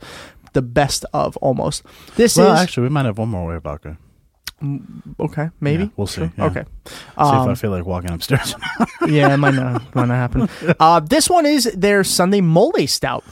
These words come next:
Speaker 1: which
Speaker 2: Ooh.
Speaker 1: is their Imperial Stout with coffee, uh, well, coffee, coca,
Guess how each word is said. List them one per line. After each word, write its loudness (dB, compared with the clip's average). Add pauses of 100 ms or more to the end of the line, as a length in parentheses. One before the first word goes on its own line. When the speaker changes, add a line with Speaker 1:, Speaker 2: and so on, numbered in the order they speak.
(120)
Speaker 1:
which 4
Speaker 2:
Ooh. 6
Speaker 1:
is 4
their 4
Imperial 2
Stout 0
with -2
coffee, 0 (460)
uh, 2
well, -2
coffee, -2
coca, 0